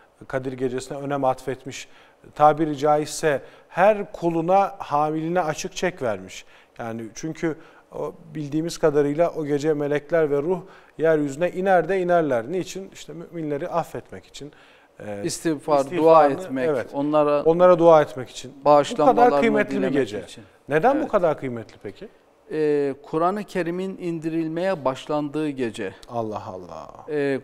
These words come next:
Speaker 2: o Kur'an-ı Kerim ki müh-, müminlerin rehberi olan, e, kitap. E, işte müminlerin rehberi olan kitap o gece indirilmeye başlanıyor.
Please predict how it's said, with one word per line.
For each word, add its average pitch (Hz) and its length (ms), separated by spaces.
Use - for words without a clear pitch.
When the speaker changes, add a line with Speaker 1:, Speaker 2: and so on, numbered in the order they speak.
Speaker 2:
o 170 140
Kur'an-ı 160 440
Kerim 160 360
ki 156 180
müh-, 135 220
müminlerin 147 840
rehberi 135 440
olan, 135 500
e, 123 480
kitap. 139 440
E, 123 400
işte - 460
müminlerin 156 760
rehberi 147 400
olan 147 340
kitap - 480
o 202 60
gece 143 420
indirilmeye 123 680
başlanıyor. 110 720